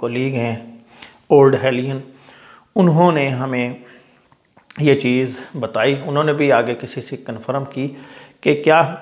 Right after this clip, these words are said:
होगा कि इजाफा जो है pension में वो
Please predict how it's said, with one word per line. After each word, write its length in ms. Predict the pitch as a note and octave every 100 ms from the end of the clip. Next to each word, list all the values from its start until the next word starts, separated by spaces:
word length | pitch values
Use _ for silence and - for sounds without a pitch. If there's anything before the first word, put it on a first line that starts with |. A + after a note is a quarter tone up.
| D#3
होगा 340 | D#3 D3 D3+ D#3 - - _
कि 80 | -
इजाफा 580 | D3+ G#3 C#3+ D3+ E3+ F#3+
जो 140 | E3+
है 180 | A2+ A2+ - - _ _ _ _ _ -
pension 340 | C3+ B2+ D3+
में 240 | D3 G2 C3+ - - _ _ _ _ _ _ _ _ _ - - - - - - -
वो 680 | C#3+ C#3+ D#3 E3+ E3+ -